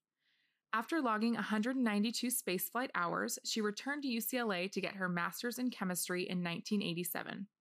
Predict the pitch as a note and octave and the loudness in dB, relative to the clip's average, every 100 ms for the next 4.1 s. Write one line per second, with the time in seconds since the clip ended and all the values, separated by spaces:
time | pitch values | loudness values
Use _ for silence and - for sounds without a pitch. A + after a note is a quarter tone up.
0 | _ _ _ _ _ _ _ _ _ _ | _ _ _ _ _ _ _ _ _ _
1 | - G#3+ B3 B3+ A#3+ G#3 F#3+ F#3+ B3+ B3 | -2 2 2 2 2 2 2 0 0 2
2 | G3 - G#3 B3+ C#4 D#4 G3+ - - F#3+ | 2 2 0 0 -2 -2 -2 -2 0 0
3 | G3 G3 F3+ F#3 G#3 A#3+ - A3 - - | 0 0 0 0 -2 -4 -2 0 0 -4